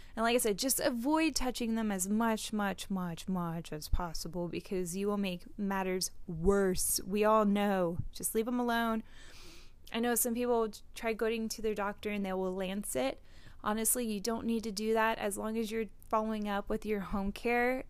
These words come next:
it will help prevent it. Another thing, another tip that you can actually use is you can get a hot compress. So a gauze,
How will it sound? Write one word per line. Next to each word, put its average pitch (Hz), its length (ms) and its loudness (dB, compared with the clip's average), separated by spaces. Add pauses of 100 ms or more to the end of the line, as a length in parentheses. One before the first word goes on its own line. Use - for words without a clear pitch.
it 214 60 0
will 208 140 2
help - 240 -2
prevent 180 420 0
it. - 220 -10 (600)
Another 285 440 2
thing, 247 360 4
another 233 360 2
tip 226 960 0
that 220 180 0
you 220 120 -2
can 226 160 -2
actually 214 360 0
use 202 640 0
is 196 580 -2 (460)
you 226 60 2
can 240 100 0
get 247 140 6
a 226 40 6
hot - 440 -2
compress. 196 800 -2
So 196 560 -2 (960)
a - 100 2
gauze, 233 760 6